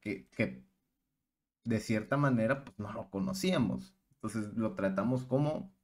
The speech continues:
un amigo más, una persona, un, una persona más.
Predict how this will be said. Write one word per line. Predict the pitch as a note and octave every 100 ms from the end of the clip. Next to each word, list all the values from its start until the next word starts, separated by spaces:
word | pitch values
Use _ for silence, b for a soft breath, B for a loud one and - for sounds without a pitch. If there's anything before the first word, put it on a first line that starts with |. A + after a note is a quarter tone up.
| -
un | B2 A2+
amigo | A2 G2+ G#2
más, | D3 E3 D3+ A#2
una | A2+
persona, | G2 F#2+ G2 G#2 G2+ F#2+ F#2+ B B B _ _ _ -
un, | G2 F#2+
una | G2+ A2 -
persona | F#2+ F#2+ F#2
más. | - - - -